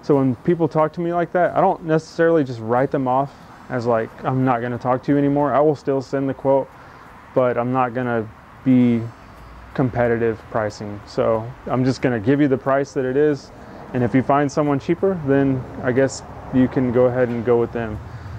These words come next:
So that is, it's almost like, it is like a threat, you know, "Give us your best price 'cause we're getting other quotes." They think they're being witty and, like, you know, "If we put this in this guy's mind,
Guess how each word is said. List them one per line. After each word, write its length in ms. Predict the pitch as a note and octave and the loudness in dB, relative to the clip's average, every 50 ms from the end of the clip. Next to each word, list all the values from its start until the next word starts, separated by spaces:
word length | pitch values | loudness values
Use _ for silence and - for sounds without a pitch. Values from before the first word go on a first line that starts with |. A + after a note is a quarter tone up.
| - - - - - - | -14 -14 -14 -14 -14 -8
So 340 | - - D#3 C3 C3 B2+ B2 | 0 2 4 4 4 4 2
that 320 | A2+ B2+ D3+ E3 E3+ D3 | 2 4 4 4 4 2
is, 120 | E3+ D3+ D#3+ | 0 -2 -2
it's 260 | F#3 F3 F3 E3+ - | 0 0 0 2 2
almost 300 | G#3+ A3 A3 G3+ - - | 4 4 4 2 2 2
like, 140 | F#3 E3+ C#3 | 0 0 0
it 140 | C#3+ C#3 A2+ F#2+ D#3 D#3 D#3 F3 | -4 -8 -10 -12 -8 -2 2 4
is 220 | F#3+ G#3+ B3 F#3 | 4 4 4 4
like 180 | D#3 C#3 B2 G#2+ | 2 0 0 -2
a 40 | A2+ | -6
threat, 420 | - - B2 B2 A#2 A#2 F#2+ - - - - - | -8 -6 -2 -2 -2 -2 -2 -6 -12 -20 -14 -8
you 80 | - C#3 | -6 -4
know, 140 | B2 B2 A#2+ | -2 -2 -2
"Give 260 | A2+ A2 C3 C#3+ C#3 | 0 2 2 2 4
us 140 | D3 C3+ - | 2 2 2
your 100 | D3 C3 | 0 2
best 240 | A#2+ C3 C3 B2 - | 4 4 2 2 2
price 300 | - C#3+ C3+ C3 B2+ - | 0 0 0 0 -2 -2
'cause 180 | - C3+ G#2+ | -4 -4 -2
we're 100 | A#2+ C3 | 0 0
getting 300 | B2 A#2 C3 B2+ B2+ B2 | 2 2 2 2 2 0
other 180 | A#2+ A#2 A#2+ A#2 | 0 -2 -2 -4
quotes." 560 | - - - C3 B2 A#2+ C3+ - - - - - - - - - - - - - - - - - - - - - | -2 0 0 2 2 2 -2 -6 -14 -20 -20 -20 -20 -20 -20 -20 -20 -20 -20 -20 -20 -20 -20 -20 -20 -20 -4 2
They 160 | D3 D3 C#3+ | 2 4 4
think 260 | B2 - E3+ F3+ F3 | 4 2 0 0 2
they're 100 | - E3+ | 0 0
being 400 | D3+ C#3 D#3+ D#3 D3+ C#3 B2+ A#2+ | 2 2 2 2 2 0 0 0
witty 460 | A#2+ C#3 D#3+ E3+ D#3+ C#3 B2+ A#2+ A#2+ A#2+ - - - - - - - - - - - - - - - - - | 2 4 4 6 6 4 4 2 -2 -4 -12 -20 -20 -20 -20 -20 -20 -20 -20 -20 -20 -20 -20 -20 -18 -10 -4
and, 100 | C3+ C3 | 0 0
like, 160 | B2+ A#2+ - | 0 2 2
you 80 | C#3+ | 2
know, 100 | C3+ C3+ | 2 2
"If 100 | C3 A#2+ | 2 2
we 80 | D#3 D#3+ | 2 0
put 280 | C#3+ - G#3 G3+ G3 - | 2 2 0 0 2 0
this 180 | F#3 E3 - | -2 -2 0
in 120 | F3 E3 D#3 | -2 -2 -2
this 160 | D3 C3+ - | -2 -4 -2
guy's 320 | - D3+ D3 C#3 C3+ A#2+ | 0 0 2 2 2 0
mind, 460 | B2+ C3 D3 E3 E3+ D3 B2+ A#2 A#2 | -2 -2 -2 -2 0 -2 -2 -4 -6